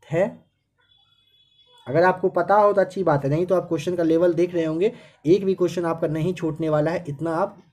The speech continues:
इस बात का आप ये ना गारंटी ले लीजिएगा, ठीक है। कुर्दा जो है आपका ऑप्शन नंबर आपका यहाँ पे क्या हो जाएगा?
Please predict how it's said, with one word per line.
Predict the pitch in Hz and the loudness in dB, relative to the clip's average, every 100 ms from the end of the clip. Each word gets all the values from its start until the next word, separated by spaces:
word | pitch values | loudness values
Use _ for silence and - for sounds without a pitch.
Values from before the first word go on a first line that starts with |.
| _ 143 | _ -4
इस | 147 | 0
बात | 151 151 151 | 2 0 0
का | 147 | 0
आप | 147 143 | 0 -2
ये | 180 | -4
ना | 226 - - _ | -4 -12 -20 _
गारंटी | 139 147 151 180 | 2 2 2 -2
ले | 160 | 0
लीजिएगा, | 139 113 110 110 | 0 0 -4 -6
ठीक | 113 175 | -4 -4
है। | |
कुर्दा | - 156 160 208 | -2 0 2 2
जो | 220 208 | 2 2
है | 196 | 2
आपका | 175 170 208 | 0 2 2
ऑप्शन | 170 175 165 | 2 -2 -4
नंबर | 165 160 | 0 -2
आपका | 151 156 | -2 -4
यहाँ | 151 | -4
पे | 147 | -4
क्या | 147 165 | -2 0
हो | 160 | 0
जाएगा? | 160 190 294 | 2 0 -2